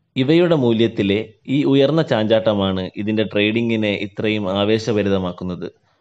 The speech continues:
ഓരോ ദിവസത്തെയും ക്രിപ്റ്റോ കറൻസിയുടെ മൂല്യത്തിലെ വൻ താഴ്ചയും ഉയർച്ചയും ഇൻട്രാഡേ ട്രേഡിംഗിന് ഉദ്ദേശിക്കുന്ന നിക്ഷേപകർക്ക് വളരെ അനുയോജ്യമാണ്. പക്ഷേ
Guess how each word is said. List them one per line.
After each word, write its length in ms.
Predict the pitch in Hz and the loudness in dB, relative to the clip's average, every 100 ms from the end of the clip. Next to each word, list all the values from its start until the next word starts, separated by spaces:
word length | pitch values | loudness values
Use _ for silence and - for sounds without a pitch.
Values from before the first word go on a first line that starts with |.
| _ | _
ഓരോ 280 | 113 123 131 | 0 4 4
ദിവസത്തെയും 560 | 123 113 110 - 107 101 | 2 0 -2 -4 -4 -4
ക്രിപ്റ്റോ 380 | 98 98 113 110 | -8 -2 -2 0
കറൻസിയുടെ 460 | 104 101 104 101 98 | -2 -4 -4 -2 -2
മൂല്യത്തിലെ 540 | 98 101 104 110 107 | -2 -2 -4 -4 -2
വൻ 320 | 101 107 139 143 | 0 0 -2 0
താഴ്ചയും 520 | 107 98 98 107 101 | 0 -2 -2 -4 -4
ഉയർച്ചയും 580 | 95 98 95 101 98 - - | -4 -4 -4 -6 -6 -6 -8
ഇൻട്രാഡേ 580 | 120 127 139 131 123 117 | -6 -2 2 2 2 0
ട്രേഡിംഗിന് 840 | 101 104 104 101 101 139 - - | 0 -2 0 -4 -4 -8 -12 -8
ഉദ്ദേശിക്കുന്ന 540 | 117 120 117 117 110 107 | -2 0 0 -2 -4 -2
നിക്ഷേപകർക്ക് 720 | 104 - 113 104 104 98 104 | -4 -2 0 2 0 -2 0
വളരെ 360 | 101 104 123 | 2 2 2
അനുയോജ്യമാണ്. 680 | 117 107 104 98 92 87 85 - _ _ - | 0 0 -2 -2 -2 -4 -10 -16 _ _ -4
പക്ഷേ 360 | 127 - 117 | -2 -2 -4